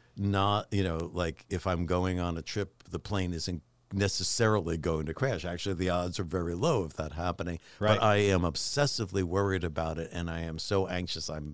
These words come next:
Speaker 1: can't even function, right?
Speaker 2: Mm-hmm.
Speaker 1: If we can see that those thoughts are, and the mindfulness is bringing it back into this moment, a phrase I,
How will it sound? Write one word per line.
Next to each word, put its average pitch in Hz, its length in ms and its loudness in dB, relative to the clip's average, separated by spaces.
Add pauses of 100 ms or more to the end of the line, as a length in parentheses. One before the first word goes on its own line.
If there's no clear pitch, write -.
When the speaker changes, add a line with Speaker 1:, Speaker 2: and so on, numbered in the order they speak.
(220)
Speaker 1:
can't 85 240 -2
even 73 340 -4
function, - 500 -4
right? 82 220 -6 (140)
Speaker 2:
Mm-hmm. 123 220 -2 (460)
Speaker 1:
If 107 180 0
we 117 100 2
can 107 180 0
see - 380 0
that 143 200 -4
those 104 240 -4
thoughts 98 440 -4
are, 76 300 -4
and 87 180 -2
the 82 60 -2
mindfulness 98 760 -2
is 80 100 -8
bringing 101 320 -2
it 95 120 -4
back 87 280 -8
into 78 120 -8
this 73 160 -14
moment, 90 320 -4
a 71 40 -10
phrase 101 380 -2
I, 85 240 -2